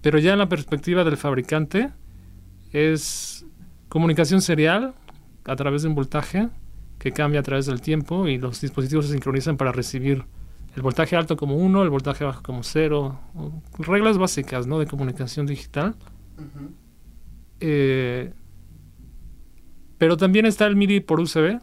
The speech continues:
Speaker 1: entonces la cosa es que tú puedes, como fabricante, escoger una gama de muchos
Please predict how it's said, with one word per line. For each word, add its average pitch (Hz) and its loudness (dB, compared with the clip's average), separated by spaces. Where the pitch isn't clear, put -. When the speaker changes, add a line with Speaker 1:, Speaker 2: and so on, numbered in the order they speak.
Speaker 1:
entonces 143 -2
la 143 2
cosa 175 0
es 175 2
que 147 2
tú 165 0
puedes, 170 4
como 135 -2
fabricante, 147 0
escoger 147 -2
una 160 2
gama 160 0
de 117 -2
muchos 151 0